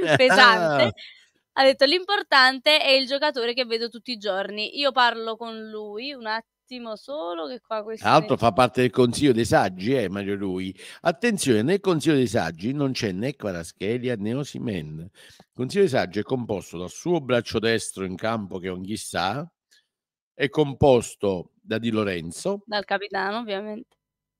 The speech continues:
Speaker 1: Ovviamente.
Speaker 2: Zielinski e Mario Rui?
Speaker 1: Zielinski, Mario Rui e Alex Meret.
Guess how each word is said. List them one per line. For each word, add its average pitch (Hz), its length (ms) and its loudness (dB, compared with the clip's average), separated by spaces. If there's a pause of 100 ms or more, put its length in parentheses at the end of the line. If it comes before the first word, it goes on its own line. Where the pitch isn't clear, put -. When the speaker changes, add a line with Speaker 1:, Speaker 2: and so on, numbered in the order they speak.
(120)
Speaker 1:
Ovviamente. 101 600 -2
Speaker 2:
Zielinski 269 420 -2
e 262 40 0
Mario 254 320 -4
Rui? 254 360 -10 (560)
Speaker 1:
Zielinski, 143 640 -6
Mario 120 280 0
Rui 247 320 -4
e 208 40 0
Alex 208 480 -6
Meret. 196 440 -8